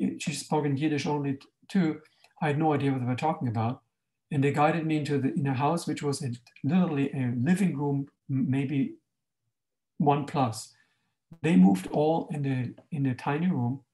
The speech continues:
I, they gave me the living room to sleep, dished up in the evening in a tiny kitchen, just whatever they could afford, hummus, tr-, tr-, uh, t-, uh,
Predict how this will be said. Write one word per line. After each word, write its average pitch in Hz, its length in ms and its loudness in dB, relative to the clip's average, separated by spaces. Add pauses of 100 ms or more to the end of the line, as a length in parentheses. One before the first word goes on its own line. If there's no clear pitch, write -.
(420)
I, 143 160 0
they 139 180 0
gave 151 240 -2
me 165 140 2
the 170 100 2
living 151 260 -2
room 131 180 0
to - 80 -16
sleep, 139 360 -4 (580)
dished 185 300 2
up 165 120 2
in 156 80 0
the 147 80 -2
evening 156 520 -2 (160)
in 139 120 -2
a 135 60 0
tiny 156 340 -4
kitchen, 147 420 -6 (580)
just 143 240 -4
whatever 156 300 2
they 170 100 -2
could - 180 -6
afford, 143 500 -2 (140)
hummus, 170 380 0
tr-, - 200 -8 (280)
tr-, 180 320 -2
uh, 147 100 -2
t-, 143 240 -10
uh, 139 120 -2